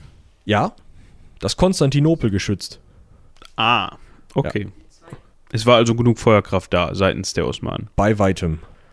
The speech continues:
Speaker 1: Und dann kam halt echt, also da kam halt alles zusammen, was die Osmanen irgendwo unterm Stein hervorkratzen konnten. Die hatten zwölftausend Janitscharen dabei. Also zwölftausend Elitekrieger.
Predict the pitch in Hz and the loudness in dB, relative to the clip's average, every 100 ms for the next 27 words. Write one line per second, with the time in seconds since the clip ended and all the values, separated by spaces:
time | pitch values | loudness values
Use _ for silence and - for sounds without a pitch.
0 | - - - - - - 117 113 - - | -20 -20 -20 -20 -10 2 2 2 -2 -2
1 | 117 123 143 143 127 110 113 - - - | 0 2 2 4 2 0 -4 -6 -12 -6
2 | 110 113 104 104 139 123 113 110 - - | -2 0 0 0 0 2 4 2 0 -12
3 | - _ - 147 160 - 127 127 131 120 | -20 _ 2 4 4 2 4 4 4 2
4 | - 113 110 113 107 110 123 156 214 247 | 2 2 2 4 4 4 0 -6 -2 2
5 | 247 170 185 170 135 123 143 156 139 135 | 4 6 8 6 6 6 8 8 6 4
6 | 127 131 117 117 107 101 - 87 104 98 | 4 4 4 4 4 2 0 -4 -2 0
7 | 92 - 95 - - - - - - 123 | 0 -2 -8 -12 -20 -20 -20 -12 2 2
8 | 156 156 156 - 139 175 175 - 147 147 | 4 2 2 2 6 6 4 4 6 6
9 | 135 135 131 - 110 107 104 92 87 82 | 4 4 4 4 4 4 2 2 2 0
10 | 80 - - - - - 113 110 135 151 | -2 -8 -20 -20 -16 -2 0 2 4 4
11 | 165 - 127 131 127 135 127 127 117 - | 4 4 6 6 4 4 4 4 0 -2
12 | 101 87 78 | -4 -2 -4